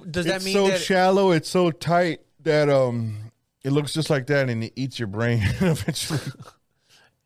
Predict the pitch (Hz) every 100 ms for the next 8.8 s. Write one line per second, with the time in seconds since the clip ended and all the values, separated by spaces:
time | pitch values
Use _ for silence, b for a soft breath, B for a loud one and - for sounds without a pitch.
0 | _ 120 120 127 127 135 131 _ _ 135
1 | 123 113 123 - 147 131 135 120 127 127
2 | 131 131 131 117 - 120 117 107 95 98
3 | 101 104 104 95 90 - 95 95 87 90
4 | 90 92 90 92 87 90 87 85 - 85
5 | 85 87 82 85 87 90 90 67 - 78
6 | 78 - - - 135 95 92 82 80 80
7 | 76 60 50 50 50 50 50 50 50 50
8 | 50 - _ _ 156 147 -